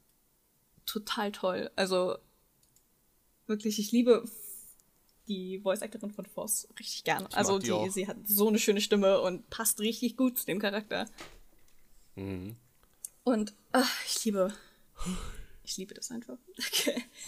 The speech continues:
Speaker 2: Ich liebe das einfach.
Speaker 1: Ich liebe es einfach, ja. Seki no Kuni ist einer meiner Lieblings-Anime und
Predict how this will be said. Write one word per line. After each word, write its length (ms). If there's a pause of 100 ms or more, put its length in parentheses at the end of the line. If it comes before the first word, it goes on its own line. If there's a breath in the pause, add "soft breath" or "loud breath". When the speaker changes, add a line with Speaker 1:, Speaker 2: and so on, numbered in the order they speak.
(120)
Speaker 2:
Ich 140
liebe 160
das 160
einfach. 360 (160)
Speaker 1:
Ich 140
liebe 160
es 100
einfach, 360
ja. 140 (320)
Seki 260
no 100
Kuni 320
ist 380 (320)
einer 180
meiner 200
Lieblings-Anime 1500
und 200